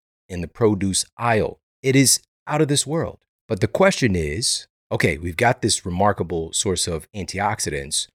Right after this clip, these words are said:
which this is antioxidation, helping to, with oxidation, a great synonym for this, as far as the human body, is likened to metal rusting, that process of aging.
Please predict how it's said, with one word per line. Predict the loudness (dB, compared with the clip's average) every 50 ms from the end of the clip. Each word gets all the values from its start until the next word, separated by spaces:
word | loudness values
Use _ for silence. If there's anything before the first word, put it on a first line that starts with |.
| _ _ _ _
which | -8 -4 -4 -4 -6 _ _ _ _ _ _
this | 2 2 4 4 4
is | 4 4 2 0
antioxidation, | _ -4 -4 -4 -4 -4 -2 0 0 0 0 -2 _ _ -8 -6 -4 -4 -6 -4 -2 0 0 0 0 -2 -4 -6 -10 _ _ _ _
helping | -10 -4 0 0 0 0
to, | 0 0 0
with | 0 0 -4 -6 -4
oxidation, | -4 -4 -2 2 0 2 2 2 0 0 0 -2 -4 -4
a | -4
great | -2 0 0 0 0 -2 _ _ _ _ _ -2
synonym | 0 2 4 6 6 6 6 4 4 2 -2 -6
for | -8 -10 -8
this, | -6 -6 -6 -4 -4 -4 -4 -4
as | -4 -4 -2
far | 0 2 2
as | 2 0
the | -4
human | -4 -4 -4 -4 -4 -6
body, | -6 -4 0 0 0 0 0 -8 -12 _ _ _ _ _ _ _ _ _
is | -4 -2 -2 0
likened | 0 0 0 0 0 0 0 0 0 -2 -6 _ _
to | -10 -10 -8 -8 -10 -14 -16 _ _ _ _ _ _
metal | -4 0 2 6 6 6 6
rusting, | 6 4 0 -2 -4 -6 -8 -18 -18 _ _ _ _ _ _ _ _
that | -4 -4 -4 _
process | 0 0 2 2 2 0 2 2 2 2 0
of | -2 -4 -6 _
aging. | 2 4 4 4 4 0 -6 -8 -10